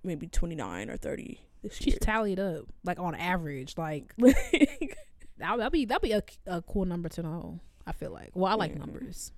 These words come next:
Speaker 2: but
Speaker 1: Yeah. I feel like some people, like, and then also she, my, um, my mom, she really just flies, like, just to fly. Like, you know, some people be like, "Oh, I'll go here," but, like, she was like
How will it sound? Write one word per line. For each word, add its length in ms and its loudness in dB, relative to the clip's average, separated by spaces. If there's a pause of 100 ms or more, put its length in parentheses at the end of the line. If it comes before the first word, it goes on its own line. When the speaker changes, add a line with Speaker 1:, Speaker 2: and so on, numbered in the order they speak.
Speaker 2:
but 280 -4 (1300)
Speaker 1:
Yeah. 120 -10 (500)
I 120 0
feel 120 4
like 120 8
some 120 4
people, 460 4
like, 340 -2 (500)
and 120 8
then 100 12
also 320 4
she, 180 0
my, 200 0
um, 320 0 (640)
my 240 0
mom, 200 0
she 160 2
really 300 8
just 260 2
flies, 360 2
like, 160 2
just 320 -4
to 80 8
fly. 280 4
Like, 260 0
you 100 6
know, 80 8
some 140 6
people 140 8
be 80 8
like, 160 -2
"Oh, 180 0
I'll 160 0
go 220 -2
here," 160 0
but, 80 6
like, 160 8
she 120 -2
was 160 -6
like 160 -2